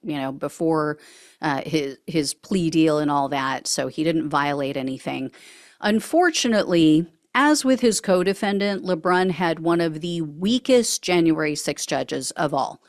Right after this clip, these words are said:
U S District Judge Gia Cobb presided over LeBrun's case, and she gave him a complete and total pass. She sentenced LeBrun to only two years of probation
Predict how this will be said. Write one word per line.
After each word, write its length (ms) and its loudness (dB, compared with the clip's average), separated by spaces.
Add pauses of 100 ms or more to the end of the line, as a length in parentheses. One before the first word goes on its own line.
(540)
U 220 2
S 200 2
District 380 -2
Judge 420 0
Gia 280 2
Cobb 540 2
presided 540 0
over 200 -4
LeBrun's 480 -2
case, 400 -4
and 200 -2
she 240 -2
gave 300 0
him 340 2
a 200 -2
complete 720 -4
and 140 0
total 320 -2
pass. 480 -6 (480)
She 240 -2
sentenced 520 4
LeBrun 580 2
to 200 -2
only 300 2
two 180 0
years 360 2
of 180 0
probation 1000 0